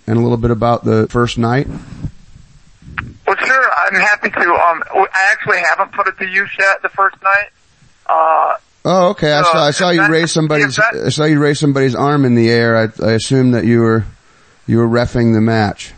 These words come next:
Speaker 2: Yeah, I was reffing that match, and it was in Niagara Falls, but they, they're, they were already commissioned under the Seneca Nation Athletic Commission.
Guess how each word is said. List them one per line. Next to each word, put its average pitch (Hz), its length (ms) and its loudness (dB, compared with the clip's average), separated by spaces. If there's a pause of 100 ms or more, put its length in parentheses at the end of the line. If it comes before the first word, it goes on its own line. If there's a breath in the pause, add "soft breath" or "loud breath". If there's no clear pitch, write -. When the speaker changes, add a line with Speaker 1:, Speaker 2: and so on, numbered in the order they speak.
(1000)
Speaker 2:
Yeah, 220 260 -2 (140)
I 202 40 0
was 226 260 2
reffing 220 640 -4
that 208 240 0
match, 202 340 0
and - 80 -2
it 170 60 -2
was 175 120 -4
in 175 120 -6
Niagara 175 440 0
Falls, 180 480 2
but 151 160 -6
they, 170 140 0 (580)
they're, 202 300 2 (320)
they 196 320 0 (100)
were 185 160 2
already 185 320 2
commissioned 165 960 -4 (640)
under 175 220 0
the 151 160 -6
Seneca 175 400 0
Nation 165 680 -4 (160)
Athletic 160 380 -2
Commission. 214 560 -2